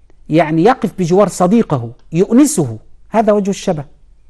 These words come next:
وبالمناسبة، الصديق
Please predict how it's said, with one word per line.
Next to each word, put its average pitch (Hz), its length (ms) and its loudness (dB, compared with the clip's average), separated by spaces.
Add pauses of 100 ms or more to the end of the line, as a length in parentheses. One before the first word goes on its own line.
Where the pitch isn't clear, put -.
(640)
وبالمناسبة، 190 680 0 (1600)
الصديق 180 680 -2